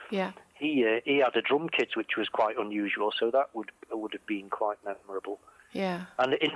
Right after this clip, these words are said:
Speaker 2: fact, in spite of all the danger, when you listen to it, it's quite a country type sound. It's got a, uh, 'cause of course they were playing three, uh, acoustic guitars, although one of 'em was going,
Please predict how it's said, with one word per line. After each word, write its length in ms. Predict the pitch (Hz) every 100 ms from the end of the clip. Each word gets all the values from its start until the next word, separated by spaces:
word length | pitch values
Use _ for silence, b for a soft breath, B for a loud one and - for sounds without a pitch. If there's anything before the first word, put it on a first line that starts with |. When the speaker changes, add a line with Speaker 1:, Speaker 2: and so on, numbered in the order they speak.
| -
Speaker 2:
fact, 200 | - 151
in 100 | 143
spite 340 | - 214 214 -
of 80 |
all 180 | 135 127
the 80 | 123
danger, 440 | 151 196 202 113
when 180 | 110 156
you 100 | 123
listen 280 | 175 - 180
to 160 | 120 107
it, 60 |
it's 120 | 123
quite 300 | - 185 170
a 60 | 127
country 580 | - 196 185 - 117 101 127
type 240 | 117 - -
sound. 340 | 156 190 196 180
It's 100 | -
got 120 | 143
a, 140 | 123 120
uh, 100 | 127
'cause 200 | - 127
of 100 | 127
course 200 | - 143 -
they 60 |
were 140 | 117 117
playing 300 | 131 117 110 -
three, 340 | 127 110 110
uh, 140 | 113
acoustic 520 | 110 120 123 - 113 -
guitars, 520 | - - 131 117 95 - _
although 280 | 127 113 117
one 200 | 117 131
of 100 | 113
'em 140 | 107 107
was 140 | 107
going, 340 | 120 113 107